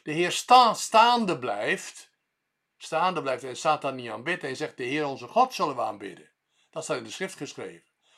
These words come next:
En dan moet Satan van hem vluchten. Dat betekent, eigenlijk zou je kunnen zeggen, dat er, ehm, dat recht over de aarde, om de aarde te besturen, was terechtgekomen door Adam en Eva, nou is terechtgekomen bij Satan.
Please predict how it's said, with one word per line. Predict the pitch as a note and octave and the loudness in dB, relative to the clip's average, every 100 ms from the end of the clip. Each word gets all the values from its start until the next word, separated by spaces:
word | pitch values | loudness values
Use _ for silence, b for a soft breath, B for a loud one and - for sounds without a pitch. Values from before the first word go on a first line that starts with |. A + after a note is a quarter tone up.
| b | b
En | b | b
dan | G3 | 0
moet | A#3+ C4 | 2 2
Satan | A3+ F#3 D#3 C#3 | 4 4 2 -4
van | C#3 | -2
hem | D3+ D#3 | -2 0
vluchten. | G#3 - - _ _ _ _ _ _ B B B | -2 -2 -10 _ _ _ _ _ _ B B B
Dat | - E3+ | -6 -4
betekent, | E3 C#4 B3+ G3 | 2 2 2 0
eigenlijk | F#3+ C4 A#3+ A3 | 2 2 2 -2
zou | G#3 | -2
je | |
kunnen | G3 D#3 B2+ | -4 -8 -6
zeggen, | G3 G#3+ B3 - B B B B _ _ _ _ | -4 -4 -8 -14 B B B B _ _ _ _
dat | D3 F3+ D3 | -4 -4 -2
er, | D#3 | -8
ehm, | - E3 D#3+ D3 A#2+ A#2 _ | -6 -4 -2 -2 -8 -20 _
dat | D3+ C#3+ | -4 -4
recht | C#3+ F#3+ C#4 - - - - - | -2 2 4 4 -2 -12 -16 -12
over | E3+ E3 B2+ | -4 -4 -4
de | B2+ A#2 | -6 -4
aarde, | C3 D#3+ G#3+ A#3+ G#3+ F3 | 4 6 6 4 2 -2
om | D#3 | -6
de | D3+ | -2
aarde | D#3+ E3 C3+ | 2 2 0
te | C3 | -12
besturen, | A2 - - B3 F3 B2 E3+ G#3+ b b b b | -12 -12 -8 -4 -4 -4 -6 -10 b b b b
was | F#3+ F#3+ | 4 4
terechtgekomen | - E3+ F#3 C4+ C4+ - F#3+ - E3 E3 G#3+ E3+ | 2 -6 0 0 0 -8 -12 -4 0 0 0 -2
door | C#3+ A2+ - | -4 -6 -8
Adam | - D#3+ D#3 C3 | 0 2 2 0
en | A#2+ C3+ | -6 -4
Eva, | A#3 E3+ A2+ C#3 G3 _ _ _ | -2 -2 0 -2 -2 _ _ _
nou | E3 | -4
is | D#3 | -4
terechtgekomen | - C3+ F#3+ - - - D#3+ D3 | -6 -6 -4 -4 -8 -8 -6 -6
bij | - | -6
Satan. | - F#3+ F3 G2+ | 0 2 2 -4